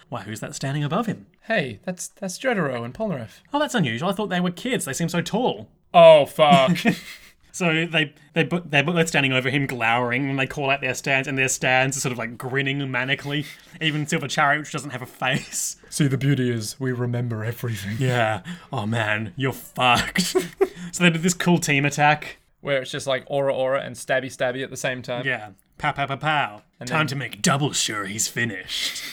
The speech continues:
Speaker 2: So then they hit him so hard that he flies off into space.
Speaker 1: Team Rocket style.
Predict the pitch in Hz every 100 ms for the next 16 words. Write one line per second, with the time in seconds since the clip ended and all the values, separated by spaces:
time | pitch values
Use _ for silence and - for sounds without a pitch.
0 | - - 151 165 160 - 160 156 202 190
1 | 190 180 151 156 143 139 131 139 - 151
2 | 156 156 151 143 135 - - - 156 127
3 | - - - 165 143 143 135 - 120 107
4 | 120